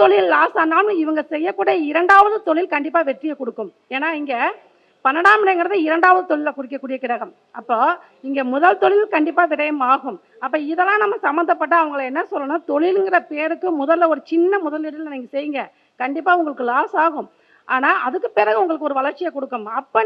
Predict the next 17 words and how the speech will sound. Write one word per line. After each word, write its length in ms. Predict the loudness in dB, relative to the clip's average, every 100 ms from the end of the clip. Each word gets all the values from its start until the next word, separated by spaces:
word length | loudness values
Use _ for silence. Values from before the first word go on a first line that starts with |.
| 0
நீங்க 260 | 0 0 0
வந்து 160 | -2 -2
பெரிய 180 | -4 -4 -4
தொழிலா 240 | -4 -4 -4
நீங்க 120 | -6
அமைச்சுக்கோங்க 460 | -8 -10 -10 -8 -6 -6
அப்படின்னு 280 | -6 -6 -6
நம்ம 120 | -8 -8
சொல்லணும். 340 | -8 -6 -8 -12 _ _ -12
அப்ப 100 | -6 -6
அந்த 120 | -6 -8
தசாபுத்தி 420 | -4 -4 -4 -8 -8
காலத்துல 340 | -8 -8 -12 -16 _ _ _ -10
இப்ப 120 | -4 -2
இந்த 100 | 0 0
மாதிரி 140 | 0 0
பன்னெண்டு 320 | 0 0